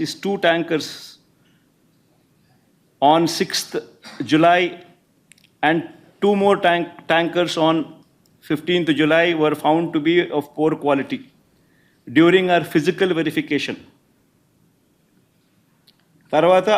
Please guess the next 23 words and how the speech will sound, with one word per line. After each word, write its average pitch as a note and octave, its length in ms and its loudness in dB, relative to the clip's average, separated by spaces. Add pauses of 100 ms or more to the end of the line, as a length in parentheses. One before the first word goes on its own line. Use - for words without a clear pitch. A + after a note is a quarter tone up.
(120)
accordingly, F#3+ 560 2 (120)
four F3+ 160 2 (140)
samples F3 480 -2 (140)
were E3 180 -4
sent E3 260 -2
to F#3 60 -2 (120)
N D#3+ 100 -4
D E3 120 -2
D D#3+ 140 0
B D3+ 140 2
lab. B2 140 -2 (1500)
Anand, F3 300 0 (500)
N D3+ 80 2
D F3 120 6
D F3 160 6
P E3+ 160 2
lab, D#3+ 200 4 (180)
Anand, F3 280 0 (140)
Gujarat. D3+ 380 2 (1700)
Confidentially A#3+ 1200 2 (180)
for A3+ 120 4 (220)
testing G#3+ 340 -2 (100)
its - 120 -8